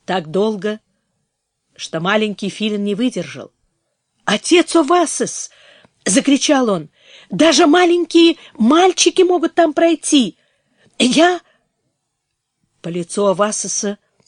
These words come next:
внезапно прошла дрожь, как у окружённого волка.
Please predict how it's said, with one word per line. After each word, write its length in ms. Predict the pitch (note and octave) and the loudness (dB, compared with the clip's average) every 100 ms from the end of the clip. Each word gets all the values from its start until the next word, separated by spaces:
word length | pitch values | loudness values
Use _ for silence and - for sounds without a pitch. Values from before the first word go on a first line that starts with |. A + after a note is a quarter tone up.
| _ _ _ _ _ _ _ | _ _ _ _ _ _ _
внезапно 640 | - G#3 G#3+ F#3 A#3+ - A#3 | -6 -2 0 2 0 -2 -4
прошла 460 | - A3+ - A3+ | 0 -2 2 0
дрожь, 600 | F#3 G3+ C4+ C4 - - _ _ _ _ _ _ _ _ | 2 0 0 0 -6 -14 _ _ _ _ _ _ _ _
как 200 | - F#3+ | -6 -2
у 60 | G#3+ | 0
окружённого 680 | G3+ G#3 G3 G3+ G3 G3 F#3+ | 0 0 0 0 0 -2 -2
волка. 560 | F#3 F#3 D#3 - - | -2 -2 -4 -12 -20